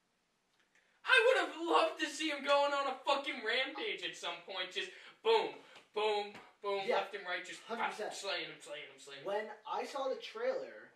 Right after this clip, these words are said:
Speaker 2: and I saw that they were going to meet all these other gods, like Zeus and et cetera, et cetera, I was like, "Oh, they're fucked. Oh, Gorr's gonna come there and he's just gonna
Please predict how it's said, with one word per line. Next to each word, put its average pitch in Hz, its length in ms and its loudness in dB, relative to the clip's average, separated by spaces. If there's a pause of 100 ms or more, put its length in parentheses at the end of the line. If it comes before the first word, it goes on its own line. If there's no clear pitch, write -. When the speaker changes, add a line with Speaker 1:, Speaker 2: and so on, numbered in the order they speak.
(200)
Speaker 2:
and 160 120 -14
I 147 60 -12
saw 160 300 -10
that 151 80 -14
they 156 100 -10
were 151 140 -14
going 147 520 -14 (140)
to 139 440 -16 (100)
meet 127 240 -20
all 120 100 -16
these 120 140 -20
other 117 240 -20
gods, 165 340 -4
like 117 140 -16 (160)
Zeus 139 360 -18
and 120 80 -20
et 117 120 -20
cetera, 127 240 -14
et 113 160 -20
cetera, 131 320 -10 (240)
I 220 160 0
was 208 120 4
like, 175 300 -4
"Oh, 135 300 -12
they're 131 100 -20
fucked. - 540 -20 (340)
Oh, 170 300 -4
Gorr's 165 260 -8
gonna 160 220 -10
come 160 200 -12
there 151 220 -4
and 139 80 -8
he's 143 140 -18
just 127 160 -20
gonna 123 160 -18